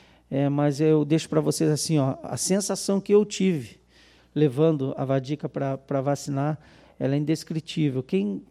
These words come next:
quem imaginava que a, que a humanidade ia passar por isso, né? Levar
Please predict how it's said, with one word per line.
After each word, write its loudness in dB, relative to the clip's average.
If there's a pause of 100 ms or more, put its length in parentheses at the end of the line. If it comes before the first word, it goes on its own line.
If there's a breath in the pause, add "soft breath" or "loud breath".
(140)
quem 0
imaginava 0
que -6
a, 0
que -4
a 4
humanidade 2
ia 0
passar 0
por 0
isso, -2
né? -4 (320 soft breath)
Levar -2